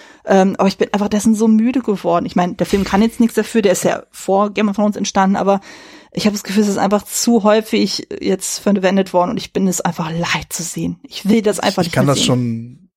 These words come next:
Speaker 2: ich kann das schon nachvollziehen, aber man muss natürlich aber auch ein bisschen dazu sagen, dass zu dem Zeitpunkt, wenn ich's richtig verstehe, dass es auch nicht so unüblich war, sowas zu machen natürlich.
Speaker 1: Mhm.
Speaker 2: Und wenn du, ich weiß nicht, kennst du die Serie Outlander?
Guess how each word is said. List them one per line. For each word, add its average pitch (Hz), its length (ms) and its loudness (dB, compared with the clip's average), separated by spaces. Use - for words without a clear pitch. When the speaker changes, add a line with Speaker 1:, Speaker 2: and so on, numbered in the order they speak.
Speaker 2:
ich - 120 -18
kann 131 140 2
das 135 80 0
schon 139 100 -2
nachvollziehen, 123 460 2
aber 120 100 2
man 123 40 2
muss 127 120 0
natürlich 131 160 2
aber 123 100 4
auch 120 40 2
ein 123 40 -2
bisschen 127 220 -2
dazu 120 200 0
sagen, 120 300 2
dass 117 320 -2
zu - 180 -2
dem 117 180 0
Zeitpunkt, - 1120 0
wenn 127 200 0
ich's 120 140 -6
richtig 131 120 -2
verstehe, 131 220 -2
dass 127 80 2
es 120 100 -2
auch 117 80 0
nicht 127 140 0
so 135 100 -4
unüblich 147 400 0
war, 139 140 2
sowas 135 260 -2
zu - 80 -6
machen 135 220 0
natürlich. 196 480 2
Speaker 1:
Mhm. - 40 -20
Speaker 2:
Und 131 420 -2
wenn 135 140 2
du, 139 140 2
ich - 80 -8
weiß 139 100 2
nicht, 139 120 0
kennst 131 200 -2
du 131 40 -2
die 123 60 -2
Serie 120 360 0
Outlander? 160 540 -2